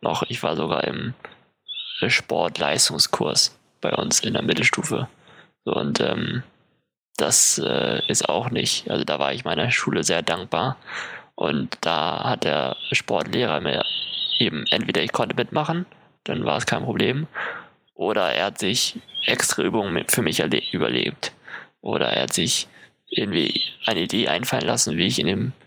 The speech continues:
Spiel, das sie gerade gespielt haben oder in der Übung, die sie gemacht haben, eine Sonderrolle einnehmen kann,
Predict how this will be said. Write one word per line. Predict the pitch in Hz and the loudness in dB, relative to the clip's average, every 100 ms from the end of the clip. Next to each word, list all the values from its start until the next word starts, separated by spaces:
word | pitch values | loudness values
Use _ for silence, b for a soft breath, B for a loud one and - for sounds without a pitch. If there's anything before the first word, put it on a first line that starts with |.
| _ _ _ _ - | _ _ _ _ -2
Spiel, | - 139 135 131 | 0 2 2 2
das | 113 - | 2 0
sie | 92 | 0
gerade | 90 - | -2 0
gespielt | 123 - - | 0 2 0
haben | 127 - - | 2 0 0
oder | - 71 - | 2 0 -2
in | - 107 | -2 0
der | - | 2
Übung, | 85 120 117 | 2 0 2
die | |
sie | 113 104 | 2 2
gemacht | 107 - 120 | 2 0 0
haben, | 113 - | 0 0
eine | 85 92 | 0 2
Sonderrolle | 101 101 139 131 123 | 2 2 2 2 0
einnehmen | 135 120 120 | 0 0 0
kann, | - 117 120 | 0 0 0